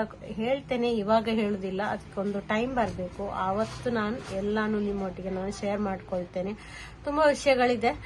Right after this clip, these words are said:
ಆ, ಒಂದೊಂದಾಗಿ ಒಂದು, ಒಂದು ದಿನ ನಿಮ್ಮೊಟ್ಟಿಗೆ ನಾನು ಶೇರ್ ಮಾಡ್ಕೊಳ್ತೇನೆ, ಯಾಕೆ ನಾನು, ಆ, YouTube, ಆ, ಹೆಸರು ಚೇಂಜ್ ಮಾಡಿದ್ದೇನೆ ಅಂತ. ಓಕೆ, ಹಾಗೆ, ಮ್, ಕಾಮೆಂಟಲ್ಲಿ ಹೇಳ್ತಿದ್ರು, ನನಗೆ ಕಾಮೆಂಟಲ್ಲಿ ರಿಪ್ಲೈ ಕೊಡ್ಲಿಕ್ಕೆ ಆಗೋದಿಲ್ಲ,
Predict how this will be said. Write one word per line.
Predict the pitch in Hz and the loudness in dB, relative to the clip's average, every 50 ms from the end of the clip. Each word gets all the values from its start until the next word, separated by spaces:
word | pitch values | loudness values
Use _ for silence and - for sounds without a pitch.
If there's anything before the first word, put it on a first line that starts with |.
| - - - - - - | -12 -14 -14 -14 -10 -6
ಆ, | 226 240 254 247 247 247 - 254 | -2 0 0 0 0 0 2 2
ಒಂದೊಂದಾಗಿ | 262 277 294 311 311 302 294 285 277 277 269 320 330 - - - - 277 | 2 2 2 0 0 2 4 4 4 4 2 0 -6 -8 -10 -6 -2 -2
ಒಂದು, | 269 254 247 254 262 220 | 0 2 2 2 2 2
ಒಂದು | 233 247 254 269 262 262 262 220 | 2 0 0 0 2 2 2 2
ದಿನ | 233 247 254 269 269 | 2 2 4 2 2
ನಿಮ್ಮೊಟ್ಟಿಗೆ | 240 233 233 226 220 220 - 208 214 | 2 0 0 0 0 0 -2 -2 -2
ನಾನು | 214 202 202 208 | 0 0 0 -2
ಶೇರ್ | 208 - 214 208 196 | -2 0 0 0 0
ಮಾಡ್ಕೊಳ್ತೇನೆ, | 208 196 196 214 208 - 226 208 196 190 196 190 202 196 196 | 0 -2 -2 -4 -4 -4 -4 -4 -4 -4 -4 -2 -2 -2 -2
ಯಾಕೆ | 196 202 214 233 233 - 233 214 | 0 0 -2 -2 -2 -4 -2 -2
ನಾನು, | 208 202 196 196 196 480 539 - - - - - - - - - | 0 0 0 0 0 -2 -2 -4 -8 -12 -14 -14 -14 -14 -10 -4
ಆ, | - 202 202 202 196 196 | 0 2 4 4 4 4
YouTube, | 190 196 208 220 226 226 - - 233 226 220 196 185 202 | 2 2 0 0 -2 -4 -4 -4 -2 0 0 0 0 0
ಆ, | 202 196 196 190 190 190 190 185 180 175 - 202 - - - - - - | 2 2 2 2 2 2 2 0 0 -2 -4 -8 -12 -14 -18 -20 -8 -4
ಹೆಸರು | 202 202 196 - - 190 190 | -4 -4 -4 -4 -8 -8 -8
ಚೇಂಜ್ | 180 - - 220 220 226 214 - | -8 -2 0 0 0 0 0 -2
ಮಾಡಿದ್ದೇನೆ | 208 196 185 185 180 175 185 185 185 185 | -2 -2 -2 -2 -4 -4 -4 -2 -2 -2
ಅಂತ. | 180 180 185 185 - 247 269 - - - - - - - - - - - | -2 -4 -4 -4 -4 -4 -6 -6 -12 -18 -16 -16 -16 -16 -18 -18 -14 -12
ಓಕೆ, | 214 - - 302 339 320 - - - - - - - - 247 | -10 -6 -6 -6 -6 -6 -10 -18 -20 -20 -20 -20 -16 -2 2
ಹಾಗೆ, | 277 277 269 254 285 294 294 285 294 269 - - - - - - - - - - - - 226 | 2 2 4 4 4 6 6 6 4 2 -2 -8 -16 -20 -20 -20 -20 -20 -20 -14 -8 -4 0
ಮ್, | 226 220 220 214 | 2 2 2 4
ಕಾಮೆಂಟಲ್ಲಿ | 214 220 214 226 240 254 254 247 247 233 226 208 | 2 2 4 4 4 2 4 6 6 6 6 4
ಹೇಳ್ತಿದ್ರು, | 190 220 214 226 240 226 - 214 190 202 202 202 | 0 0 0 0 -2 -6 -10 -8 -4 -2 -2 -2
ನನಗೆ | 202 202 208 202 196 | -2 -2 -2 -4 -2
ಕಾಮೆಂಟಲ್ಲಿ | 190 208 202 220 226 233 220 - 220 220 - | -2 -2 0 0 -2 -2 -2 -2 -4 -2 -4
ರಿಪ್ಲೈ | 220 214 - 226 226 220 | -4 -6 -4 -4 -4 -2
ಕೊಡ್ಲಿಕ್ಕೆ | 214 214 196 196 180 - 185 | -2 -2 -2 -2 -2 0 0
ಆಗೋದಿಲ್ಲ, | 190 196 202 185 185 180 175 | 0 0 -2 -4 -6 -4 -2